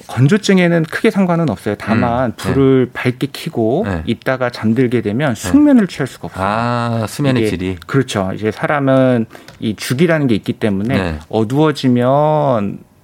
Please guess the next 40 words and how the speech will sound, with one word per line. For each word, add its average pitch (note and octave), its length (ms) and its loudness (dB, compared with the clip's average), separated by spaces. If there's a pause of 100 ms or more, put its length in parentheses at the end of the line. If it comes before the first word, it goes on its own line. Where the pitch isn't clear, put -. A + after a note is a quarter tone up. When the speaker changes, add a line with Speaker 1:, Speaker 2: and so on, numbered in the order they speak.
Speaker 1:
딱 A2 140 -4
그거에 B2+ 240 0
맞춰서 A2 220 0
조명이 B2 380 0
낮아져야 G#2 800 -2
Speaker 2:
음. E2+ 300 -4
Speaker 1:
이제 G2 160 -6
잠이 A#2 340 2
유도가 A2+ 300 0
되는데, G#2 480 -4
Speaker 2:
음. G#2 480 0
Speaker 1:
이게 B2 160 0 (260)
밖에, - 400 -2
어, G#2+ 240 0
잘 C#3 240 -4
때 G#2+ 260 0
또 F#3+ 100 0
불 G3 160 2
켜고 A3+ 180 4
자는, D3+ 340 0
주무시는 D3 420 0
분들도 G#2 280 0
있잖아요. G#2+ 380 2
Speaker 2:
있어요, - 20 -2
있어요. E2 320 -6
Speaker 1:
이런 E3+ 200 4
분들은 D3+ 260 0
깊은 D#3+ 260 2
잠을 D3 180 2
잘 G2 100 -2
수가 G2 160 -10
없어요. F#2+ 240 -10
Speaker 2:
아, F#2 60 0
Speaker 1:
그러면 A#2 200 0
Speaker 2:
그래요? A2+ 140 0
Speaker 1:
다음 A2 220 -2
날 G#2+ 160 0
일어나도 A2+ 560 -2
Speaker 2:
어. D3 60 -2
Speaker 1:
건조증이 F2+ 500 -4